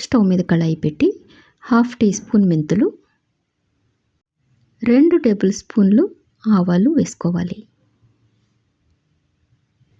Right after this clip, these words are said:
ఇప్పుడు మన ఇంట్లో పావు గ్లాస్ ఉంటుంది కదా, ఆ పావు గ్లాస్తో అర గ్లాసుడు ధనియాలు వేసుకోవాలి. ధనియాలు ఎక్కువ వేసుకుంటే పచ్చడి టేస్ట్ బాగుంటుంది. ఇప్పుడు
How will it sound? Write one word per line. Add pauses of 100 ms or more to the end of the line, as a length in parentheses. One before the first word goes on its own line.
(540)
ఇప్పుడు (300)
మన (100)
ఇంట్లో (120)
పావు
గ్లాస్
ఉంటుంది
కదా, (600)
ఆ (120)
పావు
గ్లాస్తో (240)
అర
గ్లాసుడు (100)
ధనియాలు
వేసుకోవాలి. (520)
ధనియాలు
ఎక్కువ
వేసుకుంటే (180)
పచ్చడి (100)
టేస్ట్
బాగుంటుంది. (1300)
ఇప్పుడు